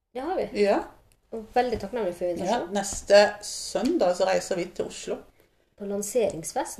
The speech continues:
Speaker 2: Ja, av en ny, eh, organisasjon for, eh, adopterte.
Speaker 1: Mm.
Speaker 2: A I E.
Speaker 1: Jeg har veldig trua på A I E.
Speaker 2: Mm.
Speaker 1: Mm.
Speaker 2: Så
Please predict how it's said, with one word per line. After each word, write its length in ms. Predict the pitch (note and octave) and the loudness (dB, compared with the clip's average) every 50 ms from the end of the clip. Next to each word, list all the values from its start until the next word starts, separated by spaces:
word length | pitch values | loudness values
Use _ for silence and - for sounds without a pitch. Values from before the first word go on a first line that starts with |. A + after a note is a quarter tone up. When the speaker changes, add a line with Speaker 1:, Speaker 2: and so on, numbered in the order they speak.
| F#3+ F#3 | -2 0
Speaker 2:
Ja, 180 | F3+ G3 B3+ - - - _ _ | 0 0 -2 -4 -8 -14 _ _
av 220 | F#3 F#3+ F#3+ F#3+ - - | -8 -6 -6 -6 -4 -4
en 220 | G3 G3 G3 G3 | -6 -4 -6 -6
ny, 160 | F#3+ F#3 F#3 F#3+ G3 G3+ | -4 -4 -4 -4 0 0
eh, 300 | G3 G3 F#3+ F#3+ F#3+ F#3+ F#3+ | 2 2 2 0 -2 -2 0
organisasjon 680 | F#3+ F#3+ F#3 F3+ F#3 F#3 G3+ G3 - G#3 G#3 C4 C4 - | 0 0 2 0 -2 -4 -6 -8 -10 -8 -8 -8 -8 -8
for, 440 | - - - - F#3 F3+ F3 F3 F3+ | -12 -14 0 6 6 8 8 8 6
eh, 480 | F3+ F3+ F3 F3 F3 - - - - - - | 4 4 2 2 2 0 -2 -4 -4 -2 -2
adopterte. 840 | F3+ F3 F3+ F3+ - - A3+ - - - - - - E3+ E3 E3+ E3+ - - - _ _ _ | -2 -2 -2 -4 0 2 2 2 2 -2 0 4 6 8 8 6 4 -2 -8 -18 _ _ _
Speaker 1:
Mm. 180 | B3+ B3+ A#3+ B3 - | -8 -8 -8 -6 -2
Speaker 2:
A 180 | F3+ F3+ F#3+ - | 0 2 2 2
I 140 | G3+ F#3+ - | 2 0 4
E. 380 | F#3 G#3+ C#4 C#4+ F#3 E3+ - - - - _ _ _ _ _ _ _ - | 6 6 8 8 6 6 4 0 -6 -16 _ _ _ _ _ _ _ -8
Speaker 1:
Jeg 120 | A3+ A3+ | -6 -4
har 120 | G#3+ A3+ A3+ | -2 -2 0
veldig 380 | G#3+ A#3 A3+ A#3 A#3+ G#3+ F#3 F#3 | 2 2 2 2 0 -2 -6 -6
trua 300 | - G3 G3 F#3 F3 - - - | -6 -6 -6 -6 -6 -10 -8 -6
på 200 | - F3+ E3+ F3 | -4 -2 -2 0
A 40 | E3+ | 0
I 120 | D#3+ D#3 | -2 -2
E. 60 | C#3 - | -2 -2
Speaker 2:
Mm. 340 | G#3 G#3 G3 G#3 B3+ C4 - | -2 -2 -2 -2 -4 -6 -6
Speaker 1:
Mm. 280 | B3 B3+ A3 A3 A3+ - _ _ _ _ _ _ _ _ _ _ | -8 -6 -6 -8 -8 -12 _ _ _ _ _ _ _ _ _ _
Speaker 2:
Så 340 | - - A3+ A3+ A#3 A#3 | -4 2 4 6 6 6